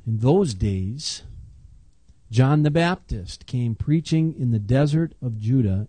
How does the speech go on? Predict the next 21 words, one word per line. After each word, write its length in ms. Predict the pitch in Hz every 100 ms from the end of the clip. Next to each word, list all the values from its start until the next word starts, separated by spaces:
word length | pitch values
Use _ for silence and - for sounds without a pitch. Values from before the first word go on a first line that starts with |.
| _
and 180 | 110 104
saying," 680 | - 151 147 147 107 90 95 - _ _ _
Now, 300 | 120 120 117 - _ _ _ 127 - -
w-, 180 | 127 -
we 120 | 127
talked 320 | - 175 196
about 300 | 151 123 117
this 220 | 120 110 120
a 40 |
little 240 | 110 113
bit, 300 | 101 104 104 - _ _ _ _ _
the 120 | 107
difference 420 | 110 156 - 120 -
between 420 | 117 - 117 110
preaching 540 | - 135 135 120 113
and 140 | 104 98
teaching. 480 | 123 117 98 90
John 540 | 90 113 131 156 165 156 _ _
was 120 | 123 113
a 60 |
preacher. 540 | - 131 123 - 95